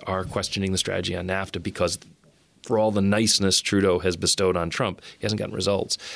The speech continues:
And I think at, at this moment, Canadians are searching around for alternatives. I know they're entrepreneurial, clever people. They will figure out one.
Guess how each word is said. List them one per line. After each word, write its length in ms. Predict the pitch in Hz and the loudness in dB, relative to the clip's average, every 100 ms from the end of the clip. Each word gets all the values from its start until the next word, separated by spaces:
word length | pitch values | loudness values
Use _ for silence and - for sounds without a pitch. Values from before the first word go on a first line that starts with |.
| - | -6
And 100 | - | 0
I 80 | 101 | 2
think 160 | 104 101 | 4 2
at, 200 | 95 - | 0 -4
at 140 | 92 | 0
this 200 | 117 - | 2 4
moment, 460 | 98 113 113 90 - - | 4 4 4 2 -2 -8
Canadians 420 | - 113 113 110 101 | 0 2 4 4 4
are 60 | |
searching 400 | 92 107 101 104 | 2 2 0 -2
around 260 | 98 107 107 | -2 -2 -2
for 140 | 101 | -2
alternatives. 600 | 92 - 107 107 92 - | -2 0 0 0 -2 -2
I 120 | 98 | 2
know 220 | 107 110 127 | 4 4 4
they're 140 | 113 | 4
entrepreneurial, 680 | 107 101 - 104 101 98 82 | 2 0 -2 0 2 2 0
clever 260 | 104 95 | -2 0
people. 260 | 90 92 92 | 2 0 2
They 140 | 95 | 4
will 160 | 110 127 | 6 4
figure 360 | - 113 107 | 2 2 2
out 200 | 101 110 | 2 0
one. 240 | 98 85 | 0 -2